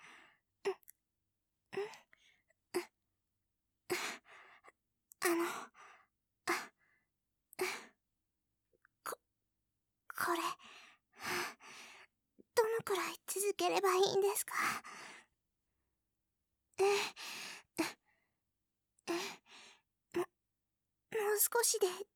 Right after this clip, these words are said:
出すから。え、えっと、もう少ししたら、おちんちんを胸から出してもらえるんですか？もっと強く刺激すれば良さそうなんですね。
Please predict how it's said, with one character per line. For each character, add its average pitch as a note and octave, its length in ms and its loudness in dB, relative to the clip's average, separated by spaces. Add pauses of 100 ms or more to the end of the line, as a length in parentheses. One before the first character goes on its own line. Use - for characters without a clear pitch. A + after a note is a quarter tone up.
(280)
出 C#4+ 160 0
す - 100 2
か G#4+ 140 2
ら。 F4 300 0 (1040)
え、 - 120 -4 (840)
え F#4+ 100 0
っ - 100 -8
と、 F#4+ 100 -4
も F4+ 60 -2
う - 100 -10 (1040)
少 - 100 4 (120)
し B4+ 180 10
し - 80 -2
た G4+ 120 4
ら、 - 220 2 (840)
お G#4 80 8
ち A#4+ 260 8
ん A#4+ 40 -4
ち - 120 -2
ん F#4 220 0
を F4+ 100 -8 (520)
胸 G#4+ 300 10
か A#4+ 180 2
ら G4+ 140 0
出 A4 220 8
し - 80 2
て A#4+ 140 6
も G4 140 0
ら F#4 180 8
え F#4+ 40 8
る G4 140 6
ん G4+ 40 0
で G4 120 0
す - 100 -4
か？ - 320 -6 (2750)
も A4 120 4
っ - 80 -2
と G4 140 2
強 A#4+ 340 6
く G4 160 -4
刺 - 200 6
激 G4 240 2
す - 140 2
れ G#4+ 120 6
ば G#4+ 100 0
良 F4+ 160 -2
さ F#4 180 2
そ G4+ 140 0
う G4+ 100 2
な F#4+ 100 -4
ん F4 120 -2
で D#4 120 -6
す - 100 -8
ね。 D#4+ 300 -8